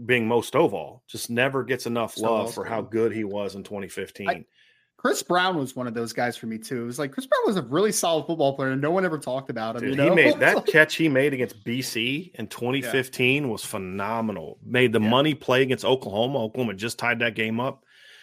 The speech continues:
Speaker 1: Chris Brown has two catches as a freshman, and that was one of 'em. You know what I
Speaker 2: Yeah.
Speaker 1: mean? Uh, Lee Becton was one for me that I always thought was, was, was,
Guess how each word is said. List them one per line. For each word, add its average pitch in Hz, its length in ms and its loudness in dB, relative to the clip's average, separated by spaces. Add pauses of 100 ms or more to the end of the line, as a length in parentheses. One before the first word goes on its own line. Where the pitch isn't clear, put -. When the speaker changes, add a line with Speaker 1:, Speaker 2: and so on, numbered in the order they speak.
(140)
Speaker 1:
Chris 135 180 0
Brown 131 220 2
has 107 160 -2
two 175 200 4
catches 117 440 2
as 98 160 -4
a - 20 -6
freshman, 95 460 -4
and 85 100 -8
that 101 160 -2
was 92 140 -8
one 90 220 -6
of 73 140 -14
'em. - 100 -20 (280)
You 107 120 -6
know 104 80 -2
what 98 100 -2
I - 20 -4
Speaker 2:
Yeah. 101 60 -4
Speaker 1:
mean? 110 300 -2 (600)
Uh, 101 240 -2
Lee 143 220 2
Becton 135 420 4
was 131 160 0
one 123 220 2
for 113 160 -4
me 110 360 -2
that 110 140 -8
I 101 60 -4
always 101 220 -4
thought 101 140 -6
was, 95 300 -10
was, - 300 -10
was, 95 260 -12